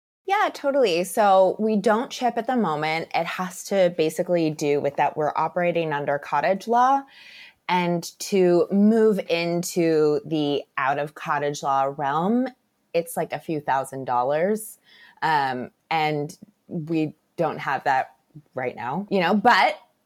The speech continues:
it's coming. We're, we have a plan, so it's coming. It might not be till, like, the summer. So what we do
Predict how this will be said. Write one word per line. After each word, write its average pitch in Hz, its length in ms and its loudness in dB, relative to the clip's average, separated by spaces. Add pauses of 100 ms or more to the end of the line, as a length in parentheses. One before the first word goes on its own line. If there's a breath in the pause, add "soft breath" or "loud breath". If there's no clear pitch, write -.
(160)
it's 196 260 0
coming. 202 640 -2 (140)
We're, 185 280 2 (180)
we 175 100 -2
have 208 340 0
a 214 80 2
plan, 196 520 -2
so 185 200 -2
it's - 260 -2
coming. 180 480 -2
It - 120 -8
might 147 220 -4
not 160 200 -4
be 160 120 -2
till, 160 160 -4
like, 147 200 -2
the 151 80 -14
summer. 151 540 -4
So - 220 0
what 180 160 4
we 185 140 2
do 185 680 4